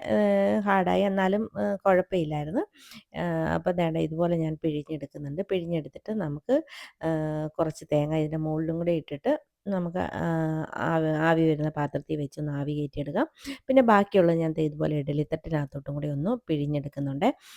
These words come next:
അപ്പം പെട്ടെന്നുണ്ടാകും. പരന്ന പാത്രത്തിലാകുമ്പോൾ ഇച്ചിരി കട്ടിയിലുണ്ടാക്കിയ ഒരെണ്ണം ഉണ്ടാക്കിയാൽ മതി. ഇത് ഞാൻ ഇടിയപ്പത്തിൻ്റെ, ഏ, അല്ല, ഇഡലിത്തട്ടിനകത്ത് ഉണ്ടാക്കുന്നത് കാരണം കുറച്ച് ഏറെ ഞാൻ ഉണ്ടാക്കിയെടുക്കുന്നുണ്ട്. അതുപോലെ പിഴിഞ്ഞ് വെച്ച് നമുക്കിതൊന്ന് ആവി കയറ്റിയെടുക്കാം. അടിപൊളി ടേസ്റ്റാണ് കേട്ടോ. കറിയൊന്നും ആവശ്യമില്ല. പക്ഷേ ഞാൻ ഇതിൻ്റെ കൂടെ മുട്ടക്കറി ഇപ്പം ഞാൻ ഉണ്ടാക്കിയിട്ടുണ്ട്.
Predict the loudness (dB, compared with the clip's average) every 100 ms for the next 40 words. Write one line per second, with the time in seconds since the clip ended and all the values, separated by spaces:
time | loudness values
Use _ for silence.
0 | -20 _ 2 4 4 2 4 2 4 2
1 | 4 4 6 6 6 4 2 2 2 2
2 | 0 0 0 0 2 2 4 2 0 2
3 | 2 2 -2 -2 -2 -4 -4 -4 -2 -2
4 | -2 -2 -4 -4 -6 -4 -4 0 -2 -2
5 | -14 -18 0 4 4 4 2 4 2 2
6 | 0 2 0 0 0 0 -2 -4 -2 -4
7 | -6 -8 -8 -8 -6 -6 -4 -4 -4 -4
8 | -4 -6 -8 -10 -12 -14 -16 -12 -12 -10
9 | -6 -4 -4 -4 -4 -2 -4 -6 -2 -2
10 | -2 -14 -16 -14 -6 -4 -2 0 0 0
11 | 0 0 2 0 -2 -4 -4 -2 -2 -2
12 | -6 -2 2 4 4 4 4 4 2 2
13 | 2 0 -2 0 2 2 0 0 2 2
14 | 0 0 -2 0 0 0 2 2 2 2
15 | 2 2 0 -2 0 0 0 -2 -2 -2
16 | -4 -8 -8 -8 -4 0